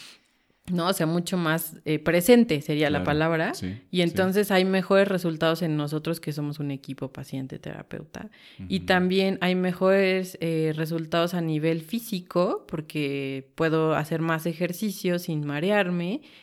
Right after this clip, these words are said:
Speaker 1: y fue una sola cosa. Entonces, esa sería la invitación.
Speaker 2: Claro.
Speaker 1: Como cuando yo decido que voy a ir al gimnasio,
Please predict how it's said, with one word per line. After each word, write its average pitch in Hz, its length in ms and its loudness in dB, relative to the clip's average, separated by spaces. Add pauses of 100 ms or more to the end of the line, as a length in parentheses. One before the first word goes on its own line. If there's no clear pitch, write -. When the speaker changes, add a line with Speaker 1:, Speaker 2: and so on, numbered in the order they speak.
Speaker 1:
y 185 120 -2
fue - 340 -2
una 285 320 8
sola 254 240 4
cosa. 247 420 -2
Entonces, 196 580 -2 (260)
esa 220 220 0
sería 208 280 0
la 202 80 0
invitación. 196 640 -4 (160)
Speaker 2:
Claro. 85 200 -8
Speaker 1:
Como 226 500 4
cuando 175 280 0
yo 185 180 2
decido 196 600 2
que 165 120 0
voy 180 200 0
a 202 80 4
ir 202 140 4
al 196 120 2
gimnasio, 185 800 -2